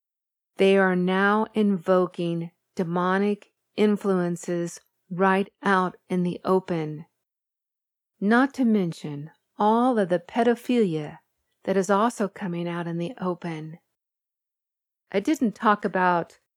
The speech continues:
these two things in the discourses, feeling it might be too much. Yet this is something else that we are to contend with as more and more vicious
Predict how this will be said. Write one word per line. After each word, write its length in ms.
these 280
two 220
things 680
in 140
the 60
discourses, 1160
feeling 380
it 80
might 360
be 120
too 220
much. 600
Yet 420
this 320
is 140
something 540
else 600
that 200
we 180
are 240
to 160
contend 640
with 280
as 220
more 640
and 240
more 540
vicious 680